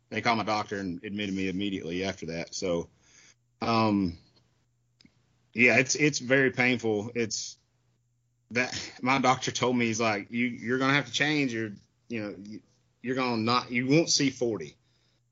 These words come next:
if you make it through this. You're, you're still not gonna see forty, um, the way you're living." And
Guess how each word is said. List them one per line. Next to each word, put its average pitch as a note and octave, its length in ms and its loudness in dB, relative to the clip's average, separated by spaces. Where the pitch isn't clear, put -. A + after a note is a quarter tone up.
if A#2+ 220 -2
you A#2+ 80 0
make G#2+ 200 0
it G2+ 100 -4
through G2+ 200 -6
this. F2+ 360 -4
You're, A2 300 -4
you're G#2 300 -2
still A2 240 0
not F#2+ 160 -2
gonna F#2 140 -4
see G2 180 -2
forty, E2 460 -6
um, E2 420 -10
the G2 80 -6
way G2 160 0
you're F2 160 -4
living." F2 400 -2
And F2+ 540 -8